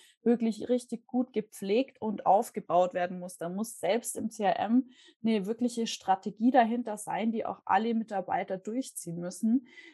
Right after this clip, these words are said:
Ähm, weil das ist auch ein Punkt, den wir schon das ein oder andere Mal beobachtet haben, dass dann da vielleicht gute Leads reinkommen oder potenzielle Leads da wären, mit denen man was machen könnte, aber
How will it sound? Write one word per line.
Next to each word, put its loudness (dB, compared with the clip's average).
Ähm, 2
weil 2
das -6
ist -10
auch -2
ein -4
Punkt, -2
den -4
wir -2
schon -6
das -8
ein 4
oder 2
andere -4
Mal -4
beobachtet -6
haben, 0
dass -6
dann -12
da 0
vielleicht -8
gute 0
Leads -4
reinkommen 0
oder -2
potenzielle 4
Leads -8
da 2
wären, -2
mit -4
denen -4
man -2
was -4
machen -8
könnte, 4
aber 4